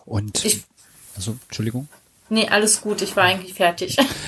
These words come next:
Speaker 1: Ähm, und was passiert dann mit den Jugendlichen, wenn sie, wenn sie, ähm, ja, praktisch dann Plan B verlassen? Gibt's dann auch einige, die es dann leider irgendwie ja nicht, nicht schaffen oder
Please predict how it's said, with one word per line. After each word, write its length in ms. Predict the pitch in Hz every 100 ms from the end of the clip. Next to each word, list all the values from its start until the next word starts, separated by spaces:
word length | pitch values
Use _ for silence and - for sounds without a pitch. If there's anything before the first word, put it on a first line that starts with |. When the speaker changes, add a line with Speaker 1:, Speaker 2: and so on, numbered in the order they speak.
| - -
Speaker 1:
Ähm, 320 | 107 101 107
und 160 | - 107
was 160 | 117 -
passiert 460 | 131 107 117 139
dann 100 | 151
mit 160 | 131 -
den 140 | 123
Jugendlichen, 840 | 117 127 131 131 - 127 123 117
wenn 180 | 107 110
sie, 460 | 110 113 110 110 101
wenn 120 | 104
sie, 320 | 104 107 104 104
ähm, 560 | - 98 98 98 98 90 _ _ - -
ja, 160 | 98 92
praktisch 420 | - 98 - -
dann 120 | 107
Plan 300 | 101 98 101
B 160 | 101 107
verlassen? 500 | - 92 104 - 104
Gibt's 260 | 98 -
dann 260 | - 104 104
auch 480 | - 101 - - -
einige, 840 | - 107 127 117 120 117 113 110 - _ _ -
die 180 | 107 107
es 140 | -
dann 160 | - 107
leider 500 | 92 104 104 104 101
irgendwie 360 | - 107 104 107
ja 160 | 101 98
nicht, 580 | 101 117 - - - -
nicht 280 | 107 - -
schaffen 600 | - 131 - 143 139 -
oder 400 | 117 110 110